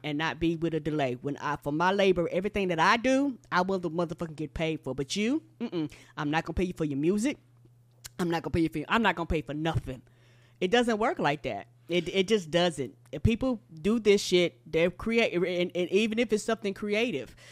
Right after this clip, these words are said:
you know, because even, even you in your job, even in you in your office job, people don't consider those jobs creative,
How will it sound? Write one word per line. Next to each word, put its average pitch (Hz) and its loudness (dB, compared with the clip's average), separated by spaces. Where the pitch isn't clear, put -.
you 208 2
know, 214 8
because 196 0
even, 247 4
even 240 2
you 220 0
in 196 -2
your 208 2
job, 151 2
even 214 0
in 226 2
you 226 2
in 226 0
your 220 2
office 185 0
job, 135 0
people 233 -2
don't 240 0
consider 208 -6
those 185 -2
jobs 170 0
creative, 226 2